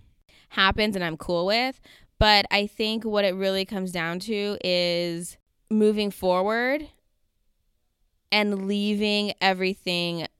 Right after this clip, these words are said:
behind you that you do not want to take with you and slowly releasing those parts of yourself. It's gonna take time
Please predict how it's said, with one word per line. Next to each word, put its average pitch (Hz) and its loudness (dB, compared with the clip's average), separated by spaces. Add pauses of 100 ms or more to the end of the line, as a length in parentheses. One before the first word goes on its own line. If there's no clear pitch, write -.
behind 160 -4
you 160 -4
that 156 -6
you 170 -8
do 170 -6
not 165 -6
want 147 -8
to 147 -10
take 139 -10
with 147 -10
you 190 -4 (340)
and 185 -2
slowly 170 -4 (840)
releasing 185 -4
those 185 -4
parts 175 -6
of 175 -6
yourself. 165 -4 (360)
It's 208 -4
gonna 233 -2
take 233 -4
time 196 -4